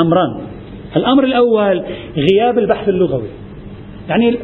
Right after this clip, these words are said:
كما قلت لا يوجد هنا بحث لغوي أصلا طرحوه في هذا السياق، مع أنه كان المفترض أن يكون هذا البحث لغويا بامتياز وليس بحثا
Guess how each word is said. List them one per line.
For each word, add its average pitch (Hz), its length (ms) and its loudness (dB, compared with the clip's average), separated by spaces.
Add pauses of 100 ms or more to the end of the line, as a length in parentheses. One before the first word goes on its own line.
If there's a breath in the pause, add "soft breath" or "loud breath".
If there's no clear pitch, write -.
(160)
كما 233 200 4
قلت 220 360 2
لا 208 60 6
يوجد 226 300 2
هنا 214 260 4
بحث 202 280 0
لغوي 214 460 2
أصلا 165 380 0
طرحوه 165 300 2
في 151 180 2
هذا 151 120 2
السياق، 143 400 0 (520 loud breath)
مع 160 200 4
أنه 180 260 2
كان 180 240 0
المفترض 180 540 2
أن 165 60 2
يكون 165 260 2
هذا 165 200 2
البحث 160 300 0
لغويا 165 460 4
بامتياز 156 600 2 (1080 loud breath)
وليس 202 260 2
بحثا 196 320 0